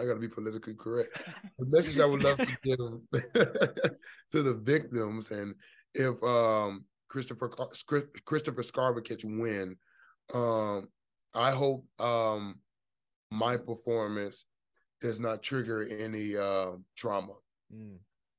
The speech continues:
Speaker 1: I hope my performance, uh, and this pro-, pro-, uh, project in itself,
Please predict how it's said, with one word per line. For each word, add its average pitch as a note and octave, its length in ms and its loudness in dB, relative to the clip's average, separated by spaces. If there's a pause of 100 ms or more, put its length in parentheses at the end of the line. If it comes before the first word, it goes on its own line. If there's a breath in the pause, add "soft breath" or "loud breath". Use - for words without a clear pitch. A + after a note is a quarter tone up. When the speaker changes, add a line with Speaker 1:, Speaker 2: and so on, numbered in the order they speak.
Speaker 1:
I A#2+ 160 0
hope A#2 300 2
my A2 200 0
performance, G#2+ 880 -6 (480)
uh, A2+ 260 0
and A#2 180 -2
this A#2+ 160 -4
pro-, A2+ 240 -6 (120)
pro-, A2 280 -8
uh, G#2 220 2
project G#2+ 680 0 (380)
in A#2 140 -4
itself, G#2 560 0